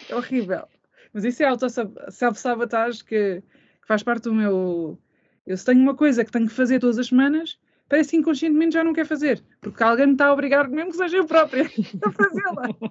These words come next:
Ou alguém está a contar comigo. Eu quero ser livre, livre, livre. <laughs> É horrível. Horrível, mas pronto. E em relação, por exemplo,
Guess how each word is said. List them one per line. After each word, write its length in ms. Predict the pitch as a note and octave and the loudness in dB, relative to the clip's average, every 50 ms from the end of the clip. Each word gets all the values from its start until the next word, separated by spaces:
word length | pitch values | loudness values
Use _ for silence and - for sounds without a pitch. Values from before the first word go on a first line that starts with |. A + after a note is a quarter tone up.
| - A#3 G#3+ _ _ _ _ _ _ _ _ _ _ - | -12 -14 -18 _ _ _ _ _ _ _ _ _ _ -2
Ou 120 | D#4+ D4+ D4 | 0 2 2
alguém 160 | D4 D#4 D#4+ | 2 0 -4
está 160 | D#4+ E4 D#4 | -2 -2 -2
a 40 | D#4 | -2
contar 300 | - D#4+ D#4+ D#4 D#4 D#4 | -2 -4 -4 -2 -2 -2
comigo. 400 | D#4 - D4+ E4 F4 E4+ A#3 G3 F#3 _ - - _ - | -2 -4 -2 0 0 0 0 -4 -14 _ -20 -20 _ -12
Eu 80 | A#3+ | -6
quero 160 | A3+ D#4+ E4+ E4 | -2 -2 0 2
ser 120 | F4 E4+ | 4 4
livre, 320 | E4+ F#4 F#4 F4 D#4 E4 | 6 6 4 4 4 4
livre, 220 | E4+ G4 G4+ F4 F#4 | 4 4 4 4 4
livre. 480 | F4 G4+ G#4 F#4 F4 F4+ E4+ F4 - - _ _ _ _ _ | 4 4 4 2 2 2 2 2 2 0 _ _ _ _ _
<laughs> 600 | - - - - F4 - - - E4 C#4+ C#4 _ - | -20 -16 -10 -10 -10 -10 -8 -2 -2 -2 -2 _ -4
É 140 | C#4 C#4 D4+ | -2 0 0
horrível. 760 | E4 - - - _ - G#4+ A4 A4 F#4+ D#4 B3 A3 F#3 - - - - - - - - _ - | 0 -2 -8 -16 _ 0 2 2 2 4 2 0 -2 -2 -4 -10 -18 -20 -20 -20 -20 -20 _ -18
Horrível, 400 | B3 - A#3+ A3+ F3+ F3+ D#3+ - | -12 -6 -6 -4 -4 -6 -6 -8
mas 160 | G#3+ A#3+ A#3 | -8 -8 -6
pronto. 320 | A3+ A#3 G#3+ F#3 E3 - _ _ _ _ _ _ _ _ _ _ _ _ - | -4 -4 -4 -4 -6 -10 _ _ _ _ _ _ _ _ _ _ _ _ 0
E 180 | C4+ D4 D#4+ | 4 4 4
em 100 | F4 E4+ | 4 2
relação, 300 | - - E4+ C4 B3+ G#3+ | 0 -4 -6 -4 -4 -4
por 80 | G#3 G#3 | -4 -2
exemplo, 380 | F#3+ G3+ F#3+ F#3 - F#3+ - | -2 -2 -4 -4 -10 -12 -16